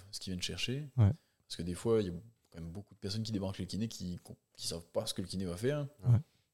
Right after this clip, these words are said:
Speaker 1: Euh, j'ai une ordonnance parce que j'ai, j'ai mal au dos, mais, euh, il,
Speaker 2: Mm.
Speaker 1: il y en a, ils, je sais pas, il, il y a des gens, il y a plein de gens qui savent pas ce qu'un kiné fait.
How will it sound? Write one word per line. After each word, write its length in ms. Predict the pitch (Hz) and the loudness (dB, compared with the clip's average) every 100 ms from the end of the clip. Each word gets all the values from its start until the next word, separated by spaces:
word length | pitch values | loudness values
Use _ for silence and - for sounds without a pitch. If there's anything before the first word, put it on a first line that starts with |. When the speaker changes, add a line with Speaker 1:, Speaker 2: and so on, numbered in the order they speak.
| - | -12
Speaker 1:
Euh, 380 | 87 85 85 82 | -6 -4 -2 -2
j'ai 120 | 85 | -2
une 100 | 98 | -2
ordonnance 420 | 95 92 95 98 - | -2 -2 -2 -4 -6
parce 180 | 92 | -10
que 80 | - | -10
j'ai, 300 | 82 82 82 85 85 - | -8 -6 -8 -8 -10 -10
j'ai 100 | 113 | -12
mal 120 | 101 | -12
au 40 | |
dos, 280 | - 107 113 | -10 -8 -6
mais, 100 | 87 | -6
euh, 320 | 107 113 120 87 - | -8 -8 -10 -10 -2
il, 80 | 113 | 0
Speaker 2:
Mm. 60 | 92 _ _ _ _ _ _ _ - | 0 _ _ _ _ _ _ _ -12
Speaker 1:
il 40 | |
y 60 | 65 | -8
en 60 | |
a, 80 | 82 | -6
ils, 560 | 87 78 78 - - - - - _ _ _ _ | -6 -8 -10 -10 -12 -14 -18 -20 _ _ _ _
je 60 | - | -10
sais 60 | |
pas, 140 | - 82 | -4 -4
il, 60 | 107 95 82 85 90 - | -4 -6 -8 -8 -10 -12
il 60 | - | -8
y 40 | |
a 20 | 87 | -4
des 100 | 92 | 0
gens, 200 | 143 107 | 0 0
il 60 | |
y 20 | |
a 40 | 98 | 0
plein 100 | 127 | 0
de 60 | |
gens 40 | 156 | 0
qui 60 | - | 0
savent 120 | 90 | 0
pas 80 | 139 | -2
ce 80 | |
qu'un 80 | - | -2
kiné 200 | 104 95 | -4 -6
fait. 260 | 110 160 | -8 -10